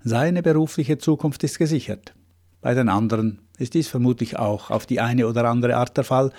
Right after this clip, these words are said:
Laschet bleibt in Nordrhein-Westfalen, Scholz bleibt Finanzminister und Annalena Baerbock bleibt Co-Chefin der Grünen und hat etwas Zeit, sich in den nächsten Jahren eine bessere Standfestigkeit zuzulegen, als sie sie im Umgang mit den Vorwürfen von diesem Frühjahr gezeigt hat.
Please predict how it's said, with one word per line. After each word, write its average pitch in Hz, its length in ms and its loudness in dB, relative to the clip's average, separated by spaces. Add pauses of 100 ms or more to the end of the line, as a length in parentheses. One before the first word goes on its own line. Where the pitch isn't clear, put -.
(280)
Laschet 139 480 0
bleibt 110 280 -2
in 101 120 -4
Nordrhein-Westfalen, 107 1120 -2
Scholz 135 400 -2
bleibt 104 260 -4
Finanzminister 131 840 -2
und 117 160 -4
Annalena 117 520 0
Baerbock 110 560 -2
bleibt 107 560 -8 (560)
Co-Chefin 143 600 2
der 131 140 4
Grünen 156 480 4
und - 180 0
hat 131 140 -4
etwas 131 320 -6
Zeit, 117 440 -2 (420)
sich 147 220 -2
in 165 140 2
den 147 140 4
nächsten 120 360 0
Jahren 110 300 0
eine 117 220 0
bessere 120 400 0
Standfestigkeit 113 960 -4
zuzulegen, 117 760 -2
als - 300 -10
sie 107 100 -2
sie 110 240 -2
im 113 160 -2
Umgang 123 400 2
mit 117 160 0
den 110 120 0
Vorwürfen 120 520 -2
von 110 180 -4
diesem 107 240 -4
Frühjahr 104 400 -4
gezeigt 135 480 0
hat. - 220 -10